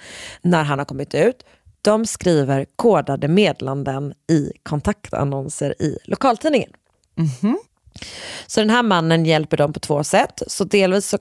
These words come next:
Speaker 1: kastar han ett typ paket över typ fängelsemuren <laughs> vid en viss, de kommer överens om typ så här tider och dagar och sådär. Så kastar han ett paket över fängelsemuren som bland annat innehåller sågblad och typ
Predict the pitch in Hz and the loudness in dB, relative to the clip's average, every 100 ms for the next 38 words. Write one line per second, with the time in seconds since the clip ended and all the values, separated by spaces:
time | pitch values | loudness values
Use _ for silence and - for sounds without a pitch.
0 | - 247 - - - - 160 156 156 - | -2 -2 -2 -4 -4 -2 0 0 -2 -6
1 | - - - - 165 - 147 - 226 190 | -12 -14 -14 -6 -6 -4 -6 -4 0 0
2 | - - - - 202 202 190 - 165 - | -2 -12 -10 0 2 4 2 0 -2 0
3 | 170 165 - 156 143 202 170 - 220 180 | 0 0 0 0 2 2 2 0 0 2
4 | 165 156 - - - - - - 220 214 | 2 0 -6 -12 -18 -20 -4 -2 0 2
5 | 214 226 190 180 165 - 151 - 185 156 | 4 4 4 0 -2 -2 -4 -2 0 2
6 | 175 165 151 - 202 170 156 175 180 156 | 2 2 0 0 2 2 2 -2 -2 -4
7 | 226 - - - 190 233 - - 165 165 | -4 -8 -18 -8 -4 -2 -2 -2 -2 -2
8 | 170 - 156 147 - - - 190 185 220 | -8 -4 -4 -4 -8 -12 -2 0 2 2
9 | 175 165 160 151 151 147 151 - - - | 0 0 0 0 0 -2 -4 -10 -16 -18
10 | _ - - 190 180 165 160 185 165 151 | _ -18 -4 0 2 2 0 -2 0 0
11 | 147 143 147 143 143 - 262 214 156 156 | 0 0 0 -2 -4 -2 0 2 0 -2
12 | 156 285 156 226 254 - 196 - _ - | 0 2 2 -2 -2 -2 -2 -4 _ -18
13 | - - | -8 -6